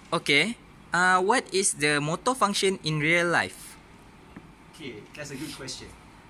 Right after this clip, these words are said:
Speaker 2: Now, the motor function in real life, we will, uh, dis-,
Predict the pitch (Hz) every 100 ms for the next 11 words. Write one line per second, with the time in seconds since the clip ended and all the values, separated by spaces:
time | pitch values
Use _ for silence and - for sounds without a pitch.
0 | - 139 170 170 - - - 131 151 156
1 | 208 262 208 196 190 190 160 160 185 123
2 | 131 - - - - - 139 165 180 170
3 | - - 123 120 120 123 139 -